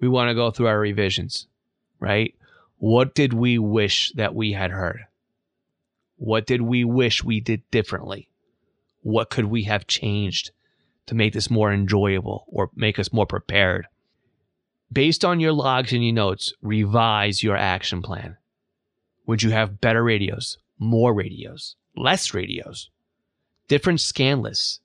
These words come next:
smaller scan lists, larger scan lists?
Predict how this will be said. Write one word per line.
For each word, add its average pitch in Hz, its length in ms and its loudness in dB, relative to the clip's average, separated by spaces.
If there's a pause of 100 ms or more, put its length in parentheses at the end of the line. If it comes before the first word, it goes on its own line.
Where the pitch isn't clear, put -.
(120)
smaller 131 500 2
scan 98 380 -6
lists, - 380 -8 (1080)
larger 156 340 0
scan - 340 -6
lists? - 340 -10